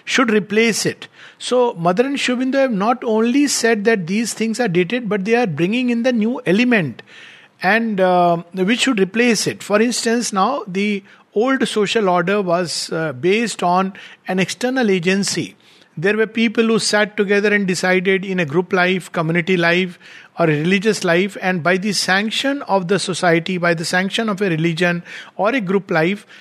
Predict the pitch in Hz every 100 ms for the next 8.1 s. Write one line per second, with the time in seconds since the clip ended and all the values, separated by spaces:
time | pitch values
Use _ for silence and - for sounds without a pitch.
0 | _ - 226 220 220 170 208 - - 160
1 | 151 131 110 - 190 180 185 214 220 220
2 | 165 175 202 202 202 185 - 196 - 185
3 | 165 170 170 156 170 196 247 220 98 -
4 | _ _ - - - - 226 185 - 208
5 | 226 190 - - 254 320 240 - 208 220
6 | 202 196 196 190 190 208 - 180 202 156
7 | 175 175 214 226 185 185 147 131 139 104
8 | -